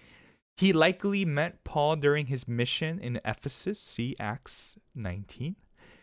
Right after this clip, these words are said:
where he became a follower of Jesus when Paul's co-worker, uh, Ep-, Epaphras, Epaphras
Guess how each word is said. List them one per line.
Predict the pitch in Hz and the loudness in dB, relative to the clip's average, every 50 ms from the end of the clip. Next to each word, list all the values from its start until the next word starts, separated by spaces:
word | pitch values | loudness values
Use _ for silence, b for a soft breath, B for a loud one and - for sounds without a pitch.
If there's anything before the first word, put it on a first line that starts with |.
| B B B B B B B | B B B B B B B
where | B 147 170 185 196 196 196 | B 6 8 8 8 6 4
he | - - 190 | 4 4 4
became | 156 160 151 - - - - 180 170 175 180 - | 4 4 0 -2 -4 -4 2 4 4 4 4 2
a | - 147 127 | 2 0 0
follower | - - - - 156 147 151 175 185 185 185 185 185 | 0 0 4 4 6 6 6 4 4 2 2 2 2
of | 113 131 117 107 | 0 0 -2 -2
Jesus | - - - 117 117 127 143 - 190 208 - - - - | -4 -4 -4 -2 -4 -4 -4 -4 -4 -4 -6 -8 -12 -8
when | 131 127 117 117 | -6 -4 -4 -4
Paul's | - - - - 123 120 120 123 123 123 - | -6 -8 -4 -2 0 0 2 0 -2 -2 -6
co-worker, | - - - - 135 120 120 127 123 123 - 139 135 135 139 - _ _ _ _ - | -10 -10 -4 -2 0 2 2 2 0 0 -2 -2 -2 -2 -4 -8 _ _ _ _ -12
uh, | - 110 107 101 92 - - | -10 -8 -8 -8 -10 -10 -6
Ep-, | - 117 - - - - - _ _ - - | -6 -6 -6 -6 -12 -20 -20 _ _ -4 -4
Epaphras, | 117 - - 120 127 113 110 104 - - - - _ - - - - 131 123 123 143 165 - - - - - - | -4 -2 0 0 0 2 2 0 -2 -4 -10 -20 _ -20 -10 0 0 2 2 2 0 -2 -4 -8 -10 -10 -8 -8
Epaphras | 135 123 - 117 - - 117 110 113 135 147 - - - - | -6 -2 -2 -2 -2 -2 -6 -6 -6 -6 -8 -10 -14 -16 -16